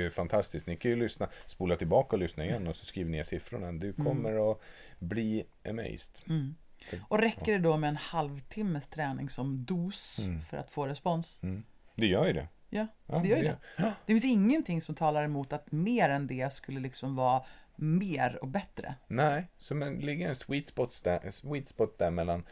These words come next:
Speaker 1: trettio till sextio minuter per träningstillfälle, tre till fyra gånger i veckan kan man säga för generell hälsa.
Speaker 2: Mm.
Speaker 1: Eh.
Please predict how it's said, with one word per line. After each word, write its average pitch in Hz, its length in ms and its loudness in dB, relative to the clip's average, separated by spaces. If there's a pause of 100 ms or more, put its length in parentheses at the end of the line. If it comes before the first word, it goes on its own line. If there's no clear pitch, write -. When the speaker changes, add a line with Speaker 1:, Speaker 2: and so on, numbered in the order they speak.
(180)
Speaker 1:
trettio - 340 -2
till - 160 -6
sextio - 360 -6
minuter 80 540 -4
per - 160 -4
träningstillfälle, 113 960 2 (240)
tre 175 240 -2
till - 160 -8
fyra 78 280 -2
gånger 76 260 -2
i - 20 -4
veckan 78 460 -2
kan 98 100 -4
man 92 80 0
säga 82 140 -6
för - 120 -10
generell 80 460 -2
hälsa. 73 460 -4 (140)
Speaker 2:
Mm. 160 260 0 (280)
Speaker 1:
Eh. 73 320 0